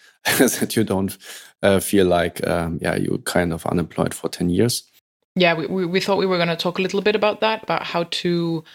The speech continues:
Speaker 2: work from home. So a lot of people will now be working from home and they're maybe not too used to it. And we thought of maybe sharing some tips.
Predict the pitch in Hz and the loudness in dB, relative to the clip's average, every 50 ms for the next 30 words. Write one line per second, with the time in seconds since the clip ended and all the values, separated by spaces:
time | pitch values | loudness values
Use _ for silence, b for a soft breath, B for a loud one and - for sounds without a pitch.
0 | B B B _ - 165 180 175 170 180 - - 180 175 170 170 165 165 165 170 | B B B _ 0 2 2 4 2 0 -4 -4 -2 -2 -2 -2 0 0 0 0
1 | 185 214 233 247 - - - 185 165 156 151 156 - - 180 180 180 180 - 185 | -2 -4 -6 -8 -6 -2 0 0 2 2 2 0 0 2 2 2 2 0 -2 -4
2 | 180 - 175 165 160 160 165 160 165 160 165 165 165 160 160 165 170 - - 160 | -2 0 0 0 2 2 2 2 2 2 0 0 0 -2 -2 -2 -6 -6 -4 -4
3 | 156 156 165 160 160 160 160 156 151 151 147 147 156 156 151 156 151 156 147 - | -2 0 2 2 4 4 2 0 -2 0 0 0 0 0 0 0 0 -2 -2 -2
4 | - - - - 170 156 165 170 - - - - 160 160 185 226 - - - B | -4 -2 -2 0 0 0 0 0 0 0 0 2 4 4 4 2 0 -4 -8 B
5 | B B B B B B B B B - 170 170 170 165 165 185 170 160 160 156 | B B B B B B B B B 2 4 4 4 2 4 4 2 2 2 0
6 | - 160 156 151 160 156 - - 165 160 160 165 160 - 160 156 156 - - 208 | -2 -2 0 0 0 0 2 2 2 0 0 -2 -2 -2 -2 -4 -4 0 0 0
7 | 220 214 - - - - | 0 0 -2 -6 -6 -6